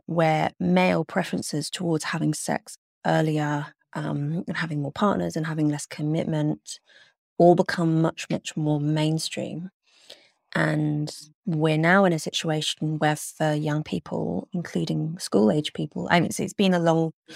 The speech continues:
it, for a long time, um, hookup culture has been pretty mainstream on, say, university campuses. It's now increasingly the case at schools as well, um, that, um,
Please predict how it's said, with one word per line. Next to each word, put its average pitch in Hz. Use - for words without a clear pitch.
it, -
for 226
a 214
long 226
time, 175
um, 160
hookup -
culture -
has 160
been 151
pretty 151
mainstream 151
on, 147
say, -
university 151
campuses. -
It's -
now 175
increasingly 160
the 156
case -
at -
schools -
as 160
well, 156
um, 147
that, 160
um, 147